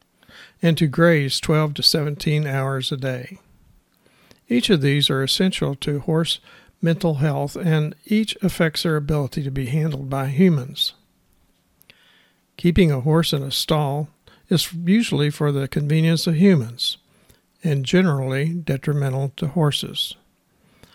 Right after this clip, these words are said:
Appropriate uses for stalls are to separate horses at feeding times, to limit movement and facilitate treatment in times of a horse being ill or injured,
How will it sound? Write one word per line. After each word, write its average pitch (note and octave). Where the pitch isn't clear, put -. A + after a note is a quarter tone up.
Appropriate F3
uses E3+
for E3
stalls F3
are C#3
to -
separate D#3
horses D#3+
at C#3
feeding F3+
times, E3
to F#3+
limit D#3+
movement D#3+
and D#3+
facilitate E3
treatment E3+
in E3
times D#3
of D#3
a C#3+
horse D3+
being D3+
ill D#3
or D3+
injured, D3+